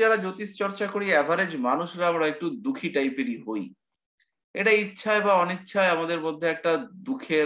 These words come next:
দুঃখের ব্যাপার কাজ করেই যায়। আমাদের একটা শান্তি তৃপ্তির অভাব, এটা মাঝে মাঝেই বারংবার জ্যোতিষীদের জীবনে আসে।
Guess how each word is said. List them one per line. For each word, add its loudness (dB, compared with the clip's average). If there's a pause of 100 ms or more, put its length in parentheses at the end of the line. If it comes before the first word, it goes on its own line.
(120)
দুঃখের -4
ব্যাপার 0 (120)
কাজ -2 (140)
করেই 2
যায়। -10 (600)
আমাদের 4
একটা 0
শান্তি 0 (140)
তৃপ্তির 0 (180)
অভাব, 2 (760)
এটা 2 (240)
মাঝে 0
মাঝেই 0 (140)
বারংবার 4
জ্যোতিষীদের -8
জীবনে -2 (120)
আসে। -16